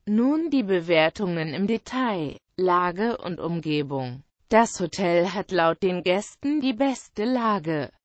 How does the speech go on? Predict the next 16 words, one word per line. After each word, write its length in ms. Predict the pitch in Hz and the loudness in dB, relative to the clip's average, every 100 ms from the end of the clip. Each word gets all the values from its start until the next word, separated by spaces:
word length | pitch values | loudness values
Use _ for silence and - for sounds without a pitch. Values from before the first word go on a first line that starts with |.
| _ | _
Sie 180 | - 226 | -2 -2
vergeben 640 | - 233 202 226 214 180 | -2 -4 -2 0 2 0
für 180 | - 175 | -2 -2
den 220 | 165 160 | -2 -2
ausgezeichneten 1300 | - 185 262 - 220 - 208 180 175 190 175 196 185 | 2 2 2 0 -4 -2 0 0 0 -2 -2 -4 -6
Standort 840 | - 160 151 147 165 160 233 - | -2 0 0 0 0 0 -2 -4
und 180 | 190 180 | -4 0
den 200 | 175 175 | 0 2
damit 400 | 156 151 175 - | 2 2 -2 -2
verbundenen 760 | - 226 254 262 208 185 175 | 0 2 4 4 4 2 2
Erholungsfaktor 1200 | 151 180 165 170 170 170 - - 190 _ 208 185 185 | 0 -2 0 0 0 -2 -6 -6 -6 _ 0 0 0
fünf 500 | - 254 330 - - | -2 -2 -2 -6 -4
Komma 300 | 202 196 180 | 0 0 0
sieben 440 | 180 175 214 247 | -2 -2 0 0
von 240 | - 185 | -2 -4
sechs 800 | 156 220 190 - - - - - | 0 -2 -2 -6 -20 -20 -20 -20